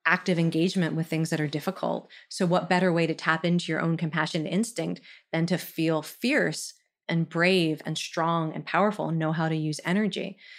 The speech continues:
So sometimes exercise allows us to deepen our compassion just by allowing ourselves to trust ourselves, uh, to be able to channel and harness energy, and also to feel more connected to others, to the degree that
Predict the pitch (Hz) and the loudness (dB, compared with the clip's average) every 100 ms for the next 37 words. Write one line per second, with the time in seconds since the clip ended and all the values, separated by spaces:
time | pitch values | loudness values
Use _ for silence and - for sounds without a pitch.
0 | - - 220 277 311 247 185 180 - 180 | -18 -4 0 0 2 2 2 0 0 -2
1 | 175 160 156 147 - _ 156 160 165 170 | 2 2 2 -4 -14 _ -2 2 2 2
2 | 165 165 170 175 160 170 160 151 165 165 | -2 -2 -2 0 -2 -2 -2 0 0 -2
3 | 170 170 - - - - 254 170 156 175 | -4 -6 -10 -16 -12 -4 0 2 2 2
4 | 190 170 160 165 160 - - - - - | 2 0 -2 -2 -4 -8 -10 -8 -6 -2
5 | 170 - 190 240 247 - - - - - | -2 0 -2 -2 -8 -14 -20 -20 -20 -2
6 | 165 147 - - 170 170 156 160 - 165 | 0 0 -4 -2 0 2 0 -2 -2 -4
7 | 151 - - 156 170 165 160 156 156 170 | -4 -6 -4 -2 0 0 -2 -2 -2 -2
8 | - 151 156 165 202 233 - _ _ _ | -4 -6 -4 -2 -2 -4 -8 _ _ _
9 | - 190 196 233 240 220 202 190 175 165 | -2 2 2 2 2 0 2 2 4 2
10 | - 160 156 156 - 156 185 160 160 - | -2 -4 -2 -6 -4 -2 -2 -2 -6 -6
11 | - 175 160 160 175 196 180 160 | -2 0 0 0 2 2 2 0